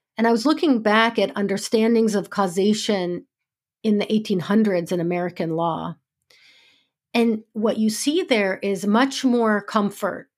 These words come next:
with overlapping categories of causation, that is not separating out factual and proximate cause, um,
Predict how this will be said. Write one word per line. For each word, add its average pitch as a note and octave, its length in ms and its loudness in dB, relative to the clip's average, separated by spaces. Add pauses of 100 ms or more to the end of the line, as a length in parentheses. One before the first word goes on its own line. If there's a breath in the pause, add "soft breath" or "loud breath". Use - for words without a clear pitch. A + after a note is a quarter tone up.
with G3 180 -8
overlapping F#3+ 760 0
categories A3 680 0
of A3+ 140 -2
causation, B3 720 0
that G#3 120 0
is F#3 140 -2
not F#3+ 300 0
separating G#3+ 580 0
out G3+ 300 -2
factual G3 580 -2
and F#3+ 140 -8
proximate G#3+ 560 -4
cause, G#3 480 -6 (800 loud breath)
um, G3+ 260 2